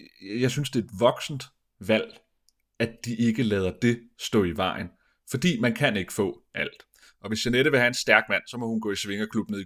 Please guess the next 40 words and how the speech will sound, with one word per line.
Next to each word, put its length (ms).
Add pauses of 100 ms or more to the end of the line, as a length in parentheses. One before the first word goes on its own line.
Køge 260 (340)
og 160
blive, 300
øh, 460
hevet 200
op 140
i 40
nogle 240
reb 280
eller 140
et 40
eller 160
andet, 100
eller 140
hvad 140
det 60
er, 40
de 140
laver 220
der. 140 (420)
Og 100
så 120
må 120
hun, 240
øh, 140
så 100
må 100
hun 140
få 120
den 100
på 60
den 140
måde. 120 (220)
Men 200 (140)
jeg 140
læste 240
lidt 160
op 220
på 100
det, 140